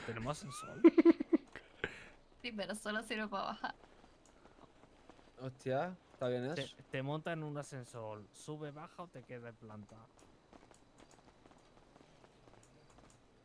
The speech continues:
Speaker 3: Yo subo.
Speaker 1: Yo bajo.
Speaker 3: No, tú no
Speaker 4: No,
Speaker 3: bajas,
Speaker 4: pero tiene
Speaker 3: no
Speaker 4: aquí la
Speaker 3: puedes.
Speaker 1: No
Speaker 4: planta
Speaker 1: puedo,
Speaker 4: así,
Speaker 1: vaya.
Speaker 4: buena, ¿eh?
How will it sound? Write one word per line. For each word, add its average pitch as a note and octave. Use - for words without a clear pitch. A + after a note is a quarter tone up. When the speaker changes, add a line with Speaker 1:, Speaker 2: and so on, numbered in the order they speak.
Speaker 3:
Yo A#3
subo. A3+
Speaker 1:
Yo C#3
bajo. C#3+
Speaker 3:
No, -
tú -
no D3+
Speaker 4:
No, -
Speaker 3:
bajas, B2
Speaker 4:
pero A2+
tiene A2
Speaker 3:
no A#2
Speaker 4:
aquí B2
la C3+
Speaker 3:
puedes. C3+
Speaker 1:
No C#3
Speaker 4:
planta -
Speaker 1:
puedo, D#3+
Speaker 4:
así, B2
Speaker 1:
vaya. C#3
Speaker 4:
buena, -
¿eh? -